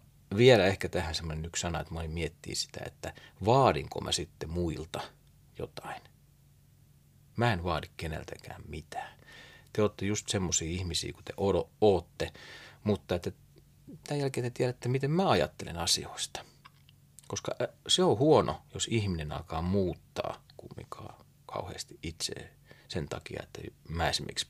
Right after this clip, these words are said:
puhun täällä näin. Äh, ihan puhutaan vaikka nyt näistä urheiluharrastuksista, että mitä mä oon muille sanomaan, että sun täytyy treenaa yhtä paljon kuin minä.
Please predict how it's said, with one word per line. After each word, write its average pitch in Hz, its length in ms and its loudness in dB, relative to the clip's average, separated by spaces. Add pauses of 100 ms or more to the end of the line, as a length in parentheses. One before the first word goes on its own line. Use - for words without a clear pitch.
puhun - 280 -10
täällä - 320 -10
näin. - 340 -8 (3750)
Äh, 90 240 0 (560)
ihan 82 320 -2
puhutaan 101 480 -2
vaikka 165 260 -4
nyt 135 140 -6
näistä 98 340 -2 (720)
urheiluharrastuksista, - 1200 -4
että - 280 -16 (640)
mitä 185 240 6
mä 127 140 8
oon 110 220 6
muille 120 240 10
sanomaan, 80 480 4
että - 140 -2
sun 131 160 10
täytyy 85 240 2
treenaa 82 320 2
yhtä 87 220 -2
paljon - 220 -8
kuin 78 140 -8
minä. 82 360 -2